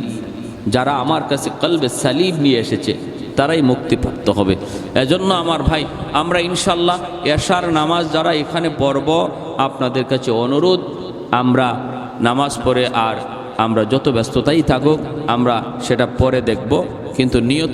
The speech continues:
করি যে আমার সব ব্যস্ততার উপরে আমার বড় কাজ হলো আল্লাহর কোরআন শিখা, কোরআনের একজন ছাত্র হওয়া, আল্লাহর কোরআনের ছাত্র হওয়া। এই নিয়ত করে আসার পরে বসে যাব ইনশা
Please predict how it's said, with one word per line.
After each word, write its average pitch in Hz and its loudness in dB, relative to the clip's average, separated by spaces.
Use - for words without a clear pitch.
করি 147 2
যে 127 0
আমার 120 0
সব 165 2
ব্যস্ততার 139 0
উপরে 117 2
আমার 120 2
বড় 143 2
কাজ 113 -2
হলো 120 2
আল্লাহর 110 0
কোরআন 110 0
শিখা, 156 0
কোরআনের 120 2
একজন 107 -2
ছাত্র 151 0
হওয়া, 110 2
আল্লাহর 151 2
কোরআনের 131 0
ছাত্র 127 -2
হওয়া। 107 2
এই 131 0
নিয়ত 139 0
করে 123 0
আসার 113 0
পরে 104 -2
বসে 107 -2
যাব 104 4
ইনশা 135 0